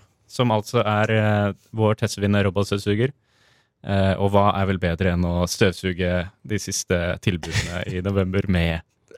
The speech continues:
en kjempegod robotstøvsuger? Eh, den er altså nå satt ned,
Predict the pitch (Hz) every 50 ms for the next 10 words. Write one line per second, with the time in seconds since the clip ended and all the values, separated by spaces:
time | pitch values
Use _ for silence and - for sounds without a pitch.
0 | - - - 101 - 104 - - 95 92 92 90 - - 101 - - 104 - -
1 | - - - _ _ _ - - - - - - - - - - - - - -
2 | - 120 123 123 123 123 131 143 151 151 143 135 - 139 135 131 131 131 127 127
3 | 123 120 - 131 - - - 110 110 110 110 113 113